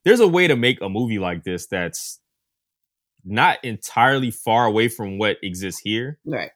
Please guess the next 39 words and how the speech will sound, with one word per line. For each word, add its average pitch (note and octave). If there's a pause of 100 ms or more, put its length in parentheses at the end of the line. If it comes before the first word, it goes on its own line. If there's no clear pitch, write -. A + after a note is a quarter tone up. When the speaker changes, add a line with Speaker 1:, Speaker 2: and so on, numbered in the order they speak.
(120)
Speaker 1:
It C3+
just C3+
isn't B2
so G#2
on G#2
the F#2
nose F#2
with E2
everything, D2
right? D#2+
It's E2
not, F#2+ (880)
like, A#2
it D3
doesn't D#3+
have C3
to B2
have, G#2 (1800)
you E3+
don't, G3
you A3
don't A#3+
have E3
to C#3
stereotype B2
the G#2+
individuals. F2
You G2
know G2
what F#2+
I F#2
mean? F2+
You G#2+
don't A#2
have A#2
to F3
Speaker 2:
Yeah. -
Speaker 1:
make G2
Lydia, F#2+